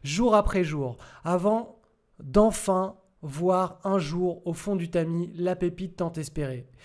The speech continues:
Il ne faut pas se décourager, juste retourner chaque jour au bas de la rivière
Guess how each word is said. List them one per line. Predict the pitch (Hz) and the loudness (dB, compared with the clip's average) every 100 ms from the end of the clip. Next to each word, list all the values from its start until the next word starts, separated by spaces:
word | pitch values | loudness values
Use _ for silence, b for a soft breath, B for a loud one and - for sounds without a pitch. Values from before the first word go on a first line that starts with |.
| B B | B B
Il | 180 | 0
ne | 202 | 2
faut | 208 226 | 2 2
pas | 240 226 | 2 2
se | 190 | 2
décourager, | 214 214 180 175 151 131 - B B | 0 2 2 2 0 -6 -10 B B
juste | 165 196 240 - | -4 -2 -2 2
retourner | 190 196 208 214 208 | 4 4 2 0 0
chaque | 220 202 180 | 0 0 0
jour | 151 165 170 - | -2 -4 -4 -4
au | 175 | -4
bas | 156 214 | 2 2
de | 208 | 2
la | 190 | 0
rivière | 175 156 151 151 156 | 0 -2 -4 -4 -6